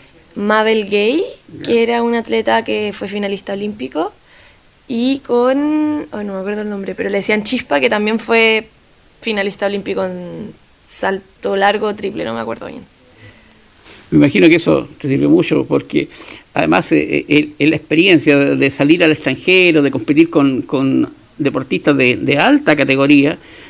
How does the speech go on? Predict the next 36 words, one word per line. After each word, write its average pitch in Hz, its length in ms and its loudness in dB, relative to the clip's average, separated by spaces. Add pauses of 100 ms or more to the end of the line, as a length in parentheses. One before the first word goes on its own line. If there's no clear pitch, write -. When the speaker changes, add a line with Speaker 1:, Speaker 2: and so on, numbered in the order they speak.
(380)
Speaker 2:
uno 285 180 8
no 220 60 4
importa 175 500 2
que 127 100 -6
esté - 220 -6
sexto, - 480 -6
séptimo, 147 560 -4 (400)
pero 175 380 4 (280)
eso 214 280 -2
motiva, 196 520 0
porque 151 240 -4
sabes 190 320 -2
que - 80 0
los 185 80 2
que 165 80 -2
están 175 200 -4
adelante 196 760 0 (120)
son, 147 540 0
son - 280 -2
buenísimos, 147 580 4
y, 143 60 0
y, 147 560 -2 (120)
y 151 260 0
eso 226 160 2
es 330 40 4
lo 285 120 4
que 240 80 2
al 180 120 2
final 180 400 0
uno 185 200 -2
logra 175 260 0
superar 156 260 -2
sus 160 140 -8
marcas, 180 320 -2
me 147 60 -2
imagino. 135 420 -10